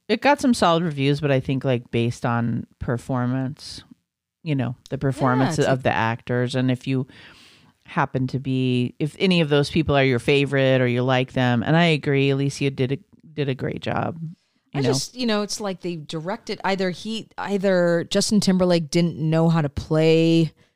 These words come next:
Speaker 2: serious, 'cause he's usually goofy and funny and light, and he's really good at that,
Speaker 1: Mm.
Speaker 2: or he just was directed badly.
Speaker 1: Yeah, I
Speaker 2: But he
Speaker 1: don't
Speaker 2: was
Speaker 1: know.
Speaker 2: just flat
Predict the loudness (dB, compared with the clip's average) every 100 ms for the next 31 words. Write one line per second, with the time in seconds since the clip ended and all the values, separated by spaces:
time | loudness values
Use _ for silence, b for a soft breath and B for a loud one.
0 | _ -10 -2 2 2 4 4 2 -2 0
1 | 0 2 2 2 2 2 2 0 2 0
2 | -2 -4 -4 0 2 2 0 0 0 0
3 | -2 0 0 0 0 -2 -2 -2 -2 2
4 | 2 2 -2 B B -6 0 2 2 2
5 | 0 -4 -4 -4 -4 -4 -4 -6 _ -14
6 | -10 -8 -2 -2 -2 -6 -4 0 2 0
7 | -2 0 2 4 2 2 0 -2 -10 -6
8 | -2 -2